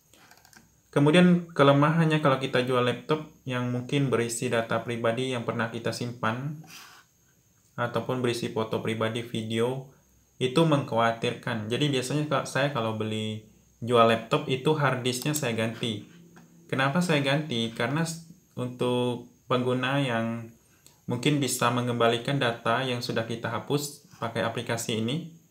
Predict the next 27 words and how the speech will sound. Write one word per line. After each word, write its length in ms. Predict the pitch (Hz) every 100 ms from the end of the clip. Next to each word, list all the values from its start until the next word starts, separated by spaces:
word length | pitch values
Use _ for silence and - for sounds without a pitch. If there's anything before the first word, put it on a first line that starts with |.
| _ _ _ -
nah, 160 | 110
itu 240 | 113 - 151
resikonya 640 | 127 - 123 131 135 127
tinggi 320 | 127 123 110
karena 240 | 107 120 135
data 320 | 127 113 110
pribadi 400 | 110 107 113 139
yang 80 | 139
pernah 160 | 113
kita 240 | 113 113 107
simpan 320 | 113 147 151
bisa 240 | 127 -
dikembalikan 800 | 143 139 131 127 143 143 123 104
pakai 240 | 110 107 110
aplikasi 480 | 120 113 120 -
ini. 240 | 127 107 - - - - _ _ _ -
Meskipun 880 | 156 156 - 160 - 190 190 190 - - - - - - _ _ - -
recycle 400 | 143 151 151 151 143
bin 160 | 143 143
ini 400 | 160 190 185 -
kita 320 | 147 135 131
kosongkan. 640 | 147 151 156 151 107 101 - _ _ _ _ _ _ _ _
Jadi 240 | - 135 156
kalau 240 | 135 123
kalian 160 | 123 123
jual 160 | 120
laptop, 480 | 113 107 - 147 -